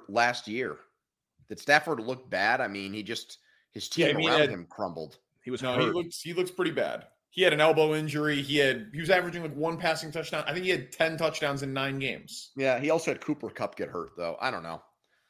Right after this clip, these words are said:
Speaker 1: I just think it was just a year you flush down the toilet after they win the Super Bowl.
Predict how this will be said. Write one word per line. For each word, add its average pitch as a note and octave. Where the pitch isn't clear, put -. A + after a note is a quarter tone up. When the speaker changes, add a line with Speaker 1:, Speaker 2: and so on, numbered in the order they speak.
Speaker 1:
I C#3
just C#3
think C#3+
it A#2
was G#2
just -
a -
year G2
you G2
flush G2
down F#2
the F2
toilet F2
after F2
they E2
win E2+
the D#2+
Super E2
Bowl. D#2+